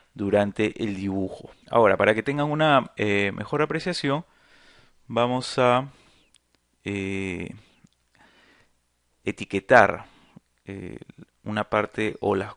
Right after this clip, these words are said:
curva, por decir, que se encuentra acá. Para esto vamos a seleccionar el alineamiento, hacemos clic y acá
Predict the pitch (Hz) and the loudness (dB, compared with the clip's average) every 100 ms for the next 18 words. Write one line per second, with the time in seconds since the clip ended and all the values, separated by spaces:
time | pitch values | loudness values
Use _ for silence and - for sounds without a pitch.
0 | _ - 113 107 113 131 _ _ _ _ | _ -6 -4 -2 -2 -4 _ _ _ _
1 | - 98 104 - - 101 98 107 131 113 | -12 -10 -12 -14 -14 -12 -8 0 2 2
2 | - _ _ _ _ _ _ _ _ _ | -4 _ _ _ _ _ _ _ _ _
3 | _ _ _ _ - 107 101 - 139 117 | _ _ _ _ -6 -4 -4 -2 -4 0
4 | 110 110 117 - 107 98 - 101 104 - | -2 -2 -8 -6 -4 -4 -6 0 0 0
5 | - _ _ _ _ _ 160 180 190 185 | -8 _ _ _ _ _ -4 -2 -2 -2
6 | 117 101 156 247 - _ - 107 131 - | -2 -4 -4 -4 -8 _ -18 -14 -12 -8
7 | 143 - - - _ _ _ _ _ _ | -10 -10 -20 -20 _ _ _ _ _ _
8 | 180 185 151 - 123 123 - | -6 -2 0 2 4 4 0